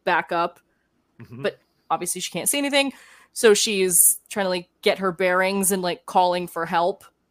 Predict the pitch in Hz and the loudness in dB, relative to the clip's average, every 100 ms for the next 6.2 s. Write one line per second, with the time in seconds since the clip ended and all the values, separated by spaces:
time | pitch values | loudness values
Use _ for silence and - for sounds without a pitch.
0 | _ _ _ - 185 170 165 160 165 _ | _ _ _ 0 2 4 0 -8 -12 _
1 | _ _ _ _ _ _ _ _ 233 254 | _ _ _ _ _ _ _ _ 6 6
2 | 254 269 254 208 208 214 208 - 185 202 | 6 4 2 0 4 4 4 -2 -4 -4
3 | 165 190 175 156 135 - _ _ _ _ | -2 -6 -6 -6 -6 -8 _ _ _ _
4 | _ _ _ 165 165 160 143 180 190 175 | _ _ _ -2 -2 -2 -6 -4 -4 -4
5 | 180 208 220 214 208 202 190 190 185 170 | -2 0 0 0 0 2 2 2 0 0
6 | 170 170 | -2 -8